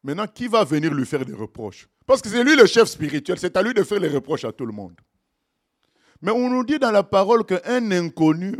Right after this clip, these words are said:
<laughs> est venu le voir pour lui dire : « Ton comportement est mauvais. » Un inconnu est venu le voir pour lui dire : « Ton comportement est mauvais,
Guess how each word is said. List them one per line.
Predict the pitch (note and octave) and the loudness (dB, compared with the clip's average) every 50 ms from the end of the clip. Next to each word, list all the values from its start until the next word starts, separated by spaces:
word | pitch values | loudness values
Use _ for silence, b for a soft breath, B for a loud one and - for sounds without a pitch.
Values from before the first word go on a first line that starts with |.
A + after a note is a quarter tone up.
| D3+ - D#5 | -6 -6 -6
<laughs> | - - - - | -12 -16 -4 2
est | F#3 F#3+ | 4 4
venu | F3 D3+ D3+ D3 C#3 D#3+ D#3+ | 4 4 0 -2 -2 -2 -2
le | D3+ C#3 | -2 -2
voir | A#2+ G#2 G2 B2+ C3+ C3 A#2+ B2 B2 A2 F#2+ - _ _ _ _ _ _ _ _ _ _ _ _ _ _ _ _ _ _ _ _ _ | -4 -4 -4 -4 -2 -2 -4 -6 -10 -16 -20 -20 _ _ _ _ _ _ _ _ _ _ _ _ _ _ _ _ _ _ _ _ _
pour | F#3 F#3+ G3 F3 | -12 -10 -8 -6
lui | D3+ C#3+ C#3+ | -6 -6 -6
dire : « | C#3 E3 F3 E3+ - | -6 -8 -8 -6 -6
Ton | D3+ C#3 B2+ | -8 -8 -6
comportement | - C3 B2+ B2 - B2 A#2 A2+ - A#2 A2+ C3+ C#3+ | -4 -4 -4 -2 -4 -6 -6 -4 -6 -6 -4 -4 -6
est | C3+ A#2 | -6 -6
mauvais. » | A2 G2+ G2 F2+ - G2+ F#2 _ _ _ _ _ _ _ _ _ _ _ _ _ _ _ _ _ _ | -8 -10 -12 -14 -16 -20 -20 _ _ _ _ _ _ _ _ _ _ _ _ _ _ _ _ _ _
Un | A#3+ B3 B3+ A#3 F#3 | 0 0 0 2 0
inconnu | D#3+ D3 C3 - B2 B2+ B2 B2 A#2 A2+ - - _ _ _ _ _ _ _ - | -2 -2 -2 -2 -2 -2 -2 -2 -4 -6 -6 -10 _ _ _ _ _ _ _ -8
est | D3+ D#3+ | -6 -6
venu | A#2+ A#2 B2 B2 C#3 C3+ | -4 -4 -2 -2 -2 0
le | B2 A#2 | -2 -2
voir | G2+ A#2 C#3 C3 - | -2 -4 -6 -6 -6
pour | C#3 C3+ B2 | -6 -6 -6
lui | A#2+ A#2 | -6 -4
dire : « | A#2 D3 D#3 D#3 | -4 -6 -6 -4
Ton | - C3 A#2+ | -6 -8 -8
comportement | - C3+ A#2 A2 - G#2+ A2 - A#2 A2 B2+ C3+ C3 | -8 -8 -8 -8 -8 -10 -8 -8 -8 -8 -8 -8 -8
est | - A#2+ | -8 -8
mauvais, | A2 G#2 G2+ G2 F2 E2 G#2 A2+ B2 | -8 -8 -10 -12 -12 -12 -12 -12 -12